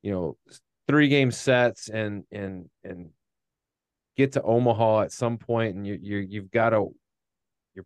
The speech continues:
playing for your life really on a, on a day-to-day basis. You're playing back to back, and you even might play two in a day.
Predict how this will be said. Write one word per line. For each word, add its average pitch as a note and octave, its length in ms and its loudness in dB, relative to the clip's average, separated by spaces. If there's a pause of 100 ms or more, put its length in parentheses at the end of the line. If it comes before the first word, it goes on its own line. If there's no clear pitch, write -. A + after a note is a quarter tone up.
playing B2 220 0
for B2 120 -4
your G#2 140 0
life A#2+ 360 2
really A#2 320 0
on G#2 160 -6
a, F#2+ 60 -6
on F#2+ 160 -10
a F#2+ 80 -6
day-to-day G2 440 -2
basis. A2 520 -2
You're F#2 160 -12
playing A2+ 220 0
back A2 260 0
to - 80 -20
back, G#2+ 320 0
and G#2 100 -10
you A2+ 60 -4
even A2+ 180 -6
might A2 240 -4
play G2 220 -2
two A#2+ 300 0
in G#2 80 -4
a F#2 80 -6
day. A#2+ 340 0